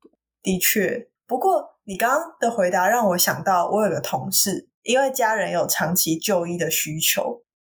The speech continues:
Speaker 2: 所以那个同事呢，每个礼拜四都不会来上班。对他来说，他的工作就是礼拜一到礼拜三，礼拜四他就要陪他的家人，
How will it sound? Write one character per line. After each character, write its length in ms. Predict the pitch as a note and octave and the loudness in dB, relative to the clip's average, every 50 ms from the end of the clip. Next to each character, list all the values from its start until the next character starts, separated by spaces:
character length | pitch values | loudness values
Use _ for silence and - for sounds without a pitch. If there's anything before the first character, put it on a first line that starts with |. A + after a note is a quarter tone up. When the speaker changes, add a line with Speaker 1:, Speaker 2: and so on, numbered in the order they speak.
| _ _ | _ _
Speaker 2:
所 180 | - - C4+ | 0 2 2
以 60 | C4 | 2
那 120 | C4 C4+ C4 | 2 0 0
个 140 | A#3 G3 F#3+ | 0 -2 -2
同 240 | - - C#3+ D#3+ | -2 -6 -6 -2
事 220 | F3+ - - G3+ F#3 | -2 0 0 2 2
呢， 200 | D#3+ D3+ C3 C3+ C#3 | 2 2 0 0 0
每 160 | E3 - A2+ | 0 -2 0
个 100 | - E3 | 0 -2
礼 120 | - - - | -2 -2 0
拜 180 | F#3+ F#3 F#3+ | 0 0 2
四 420 | F#3 - - - - F#3 D#3+ - - _ _ | 2 2 0 0 0 -2 -6 -14 -18 _ _
都 160 | - G#3 A3 | 0 0 0
不 260 | A3 - - D#3 D3 | -2 -6 -10 -12 -12
会 220 | D#3 - G3 E3+ D3 | -6 -4 -2 -2 -2
来 120 | - - | -2 -2
上 160 | - - - D3+ - - G3 | -2 -2 -2 -2 -4 -6 -8
班。 300 | - - - A#3 - _ _ _ _ | -8 -8 -8 -8 -14 _ _ _ _
对 160 | - D4 C4+ | -2 0 0
他 140 | C4 A#3 A#3 | 0 0 0
来 180 | G#3+ F#3 D#3 E3+ | 0 0 0 -4
说， 280 | - - G3 F3 F3 | -6 -4 -2 -2 -2
他 180 | F3 - G#3 G3+ | -2 -2 -2 -2
的 160 | G3+ G3 E3+ | 0 -2 -4
工 260 | D#3+ - D#3 D3+ E3+ | -2 -4 -4 -4 -4
作 220 | F3 - F3 E3 D#3+ D#3+ - _ _ _ | -2 0 0 0 0 0 -4 _ _ _
就 140 | - F3+ F3 | -2 0 0
是 220 | F3 F#3 F3+ E3+ | 2 2 0 0
礼 180 | - - - C3+ | 0 -2 -4 -2
拜 140 | - D#3+ E3 | -2 -2 -2
一 120 | E3+ E3 | -2 -2
到 120 | E3 - | -4 -4
礼 100 | - - | -4 -4
拜 160 | - - - F3 | -4 -4 -2 0
三， 300 | - - - - G#3 - _ _ _ _ _ _ | 0 0 -2 -4 -6 -10 _ _ _ _ _ _
礼 100 | - E3 | -6 -2
拜 180 | F3+ G#3 G#3+ G#3+ | 0 0 0 2
四 320 | G#3 - - G#3+ F#3+ E3 | 2 0 0 0 -2 -4
他 240 | - - F#3 F3 F3 | -4 -2 -2 -2 -2
就 120 | - F3+ | 0 0
要 160 | E3 E3 E3 | 0 0 0
陪 180 | E3 - F#3 F#3 | -2 -4 -6 -4
他 160 | F3 F3 C#3+ | -2 0 0
的 80 | A2 B2 | 0 -2
家 240 | - - G2+ A2 G2+ | -2 -2 -2 -2 -2
人， 240 | F#2+ - - - | -4 -8 -12 -18